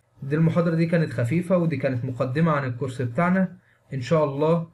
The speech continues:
المحاضرة الجاية هنبدأ في الكورس، وهنتكلم في اول حاجة على الووتر سبلاي سيستم. ما تنسوش تدعموا القناة بتاعتنا وتشيروا الفيديوهات ديت علشان الناس تقدر تستفيد،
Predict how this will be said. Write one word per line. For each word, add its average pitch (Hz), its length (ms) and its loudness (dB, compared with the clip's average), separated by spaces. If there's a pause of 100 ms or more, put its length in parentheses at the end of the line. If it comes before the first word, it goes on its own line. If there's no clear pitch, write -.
(200)
المحاضرة 135 440 0
الجاية 139 320 0
هنبدأ 143 360 -2
في 143 400 -4 (280)
الكورس، 117 720 -4 (320)
وهنتكلم 160 720 2
في 143 160 -2
اول 143 280 0
حاجة 156 320 2
على 123 260 0
الووتر 147 400 2
سبلاي 123 680 0 (100)
سيستم. - 420 -6 (720)
ما 127 80 -2
تنسوش 143 500 -2
تدعموا 123 320 0
القناة 147 220 -2
بتاعتنا 165 500 0
وتشيروا 143 500 0
الفيديوهات 123 480 0
ديت 160 360 0
علشان 139 600 -2 (400)
الناس 135 280 -2
تقدر 135 260 0
تستفيد، 120 680 -2